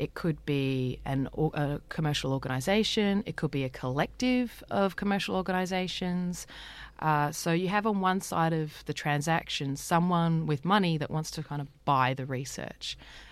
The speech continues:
On the other side of the transaction is someone that I would, let's call, like, the provider, the research provider. Uh, and this might be an individual scientist, uh, or a scientific organisation,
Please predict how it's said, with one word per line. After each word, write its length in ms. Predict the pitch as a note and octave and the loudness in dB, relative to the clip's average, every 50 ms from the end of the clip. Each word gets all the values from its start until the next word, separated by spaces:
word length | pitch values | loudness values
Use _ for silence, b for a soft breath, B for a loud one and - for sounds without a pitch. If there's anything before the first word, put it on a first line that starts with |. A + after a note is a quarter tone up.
| B B - | B B 0
On 140 | E3 F3 F3 | 2 4 4
the 140 | E3 D#3+ - | 4 4 4
other 240 | - E3+ A#3 C4+ D4 | 4 4 6 4 2
side 300 | - - F#3+ E3+ D#3+ D#3 | 2 2 4 4 4 4
of 40 | C#3+ | 2
the 60 | D#3 | -2
transaction 880 | - - - D3 C#3 C#3 C#3+ - B2 - - - - - D#3 D3+ C#3+ D3 | -6 -4 -2 -2 0 0 -2 -2 -4 -6 -6 -6 -6 -4 -2 -2 -2 -4
is 240 | - - D#3 D3 | -4 -4 -6 -6
someone 460 | - - C#3+ C#3 C#3+ C#3 C#3 C#3 C#3+ C#3 | -4 -2 -2 0 0 0 0 0 0 -2
that 100 | C3+ - - | -4 -4 -4
I 120 | - C3+ C3 | -4 -4 -2
would, 200 | - D3+ C#3+ - | -2 -4 -4 -2
let's 280 | C#3+ D3+ E3 D#3+ - | 0 0 0 0 -2
call, 280 | - - E3 D3+ D3 D3 | -4 -4 -2 -2 0 0
like, 240 | D3+ C3 B2+ - - | -2 -4 -4 -4 -6
the 60 | D3 | -6
provider, 580 | - - D3+ - C3 B2+ B2+ B2+ A#2 F2+ - - | -2 -2 -2 2 2 2 2 2 0 -2 -4 -6
the 80 | - | -4
research 400 | D3 D3 D3 C#3 - C#3+ B2 - | -2 -2 -2 -2 -2 -4 -6 -8
provider. 480 | - C#3+ C#3+ C3+ A#2 A#2 A#2 - - - B B B B B B B B B B | -6 -8 -4 -4 -4 -4 -4 -6 -8 -10 B B B B B B B B B B
Uh, 200 | D3+ D3+ C#3+ C3+ | 2 4 4 4
and 180 | - D#3+ D#3+ D#3 | 4 4 4 4
this 160 | D3+ D3 - | 2 0 0
might 200 | E3+ D3 C#3 - | 0 0 0 0
be 140 | - D3 C#3 | 0 0 0
an 80 | C#3 - | 0 0
individual 440 | - E3 D#3 D#3 D#3+ D3 - C3+ | 0 0 0 0 -2 -4 -4 -4
scientist, 800 | C3+ - - A3 A#3+ A#3+ B3 A#3+ - B3 A#3 A#3 A3+ - - - - B B B B B B B | -6 -2 2 4 4 4 4 2 2 0 0 0 -2 -4 -10 -12 -14 B B B B B B B
uh, 200 | - D3+ C#3+ - - | 0 2 2 2 0
or 220 | - D#3 D#3 C#3+ D3 | 0 2 2 2 2
a 80 | D3+ | 0
scientific 560 | - - D3 C#3+ C#3+ D3 - - - D3 - | -2 0 2 2 2 2 0 -4 -4 -4 0
organisation, 920 | - D3+ D3 - C#3+ C#3 C3+ C3 - E3+ F3+ F3+ D#3 - - E3+ D#3+ E3 | 0 0 0 2 0 0 0 0 0 0 0 0 -2 -2 0 0 0 0